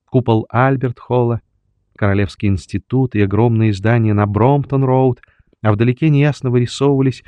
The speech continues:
зубчатые развалины Вестминстера. В голубой дали поднимались холмы Серрея и блестели, как две серебряные колонны, башни Кристал-Паласа. Купол собора Святого Павла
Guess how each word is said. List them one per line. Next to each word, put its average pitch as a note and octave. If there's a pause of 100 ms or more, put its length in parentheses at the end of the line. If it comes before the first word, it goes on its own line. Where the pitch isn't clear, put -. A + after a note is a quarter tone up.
(160)
зубчатые A#2+
развалины A#2+ (240)
Вестминстера. F#2+ (720)
В F#2+
голубой G2+
дали A2
поднимались G#2+
холмы A2
Серрея A2+ (280)
и G#2+
блестели, B2
как A#2
две A#2
серебряные A#2
колонны, A2+ (380)
башни G2+
Кристал-Паласа. F#2+ (800)
Купол G2+ (340)
собора G2
Святого F2+ (120)
Павла G#2